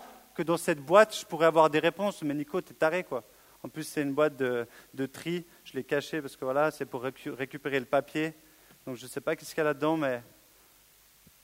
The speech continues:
est-ce que vous croyez que dans cette boîte, il pourrait y avoir des réponses à vos questions ? Non ? Certains disent oui, certains disent non.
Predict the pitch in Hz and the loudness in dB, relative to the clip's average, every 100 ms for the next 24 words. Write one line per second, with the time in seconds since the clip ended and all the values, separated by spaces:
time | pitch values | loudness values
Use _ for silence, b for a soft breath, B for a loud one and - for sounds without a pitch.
0 | _ - 170 - 139 160 147 - 175 185 | _ -20 -14 -10 -10 -10 -12 0 4 6
1 | 196 190 156 143 156 - 151 160 180 - | 4 4 2 2 -2 -4 -2 0 0 -4
2 | 143 139 139 147 147 135 131 - 151 147 | -6 -2 0 2 2 0 -2 -4 -6 -6
3 | 131 - 147 - 135 - _ _ _ _ | -8 -10 -12 -12 -16 -16 _ _ _ _
4 | _ _ _ _ _ _ _ 143 151 175 | _ _ _ _ _ _ _ -2 0 0
5 | - - _ _ _ _ - 147 180 160 | -6 -20 _ _ _ _ -4 0 0 -2
6 | 156 170 - 147 160 151 135 139 151 | -4 -6 -6 -4 -2 -2 -4 -6 -6